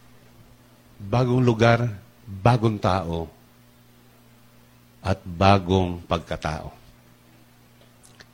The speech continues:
Puso po tinitignan ng Panginoon. Hindi po sa akin yun,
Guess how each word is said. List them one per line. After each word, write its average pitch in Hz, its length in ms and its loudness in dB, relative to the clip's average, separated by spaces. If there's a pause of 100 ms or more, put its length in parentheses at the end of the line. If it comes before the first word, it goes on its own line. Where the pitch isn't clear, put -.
Puso 110 320 2
po 123 240 2
tinitignan 95 640 -2
ng 85 80 -8
Panginoon. 78 440 -10 (4000)
Hindi 110 180 0
po 117 160 -6
sa 95 240 -4
akin 101 220 -8
yun, 123 180 -4